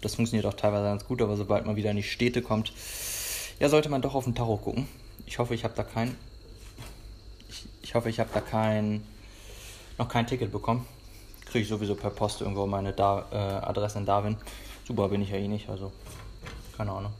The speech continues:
was daraus wird. Vielleicht, man kann das ja irgendwie online einsehen, vielleicht mach ich das einfach mal. Aber, ja. Nee, auf jeden Fall.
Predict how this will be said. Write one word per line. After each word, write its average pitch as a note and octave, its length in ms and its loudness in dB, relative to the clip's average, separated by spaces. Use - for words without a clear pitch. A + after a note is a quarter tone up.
was - 160 -2
daraus G#2 300 -2
wird. A2+ 240 0
Vielleicht, G#2+ 720 4
man B2 140 2
kann B2 120 6
das A#2+ 120 6
ja A2+ 80 10
irgendwie A2 180 6
online G#2+ 320 6
einsehen, G2+ 340 2
vielleicht G#2+ 260 2
mach A2 100 6
ich G#2+ 60 0
das G2+ 100 -6
einfach G2 220 -2
mal. G#2+ 200 4
Aber, G2+ 360 8
ja. G2+ 160 2
Nee, C3+ 120 8
auf A#2 100 6
jeden C3 180 4
Fall. D#3 400 6